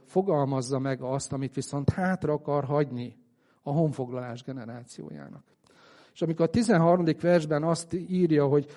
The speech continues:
„Fordulj hozzánk, Uram, meddig késlekedsz, könyörülj szolgáidon”, akkor az a reménység szólal meg benne, hogy „Uram, lejárt a negyven év bolyongás. Kihalt ez a generáció. Itt van a következő.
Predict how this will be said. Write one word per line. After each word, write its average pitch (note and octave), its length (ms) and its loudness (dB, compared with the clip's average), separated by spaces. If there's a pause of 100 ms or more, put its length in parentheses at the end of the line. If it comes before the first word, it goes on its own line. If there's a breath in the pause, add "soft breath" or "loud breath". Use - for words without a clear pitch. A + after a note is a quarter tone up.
(100)
„Fordulj G3 560 6
hozzánk, E3 640 4
Uram, E3+ 240 6
meddig D#3 360 0
késlekedsz, D#3+ 800 -2
könyörülj F#3+ 520 6
szolgáidon”, B2+ 1000 0 (500 soft breath)
akkor E3 320 2
az A#3+ 140 8
a G#3 80 8
reménység F3 640 4
szólal F3 400 4
meg D3+ 220 -4
benne, F3+ 280 -2
hogy D#3+ 220 0 (220 loud breath)
„Uram, D#3+ 460 0 (160)
lejárt D3 640 -2
a C#3 120 -12
negyven B2 460 -4
év B2 160 -6
bolyongás. C3 920 -12 (560)
Kihalt C#3+ 480 -2
ez B2 100 -10
a B2 60 -12
generáció. C3+ 840 -18 (1160)
Itt E3 160 -6
van D#3+ 140 -4
a C3+ 100 -8
következő. C3 720 -8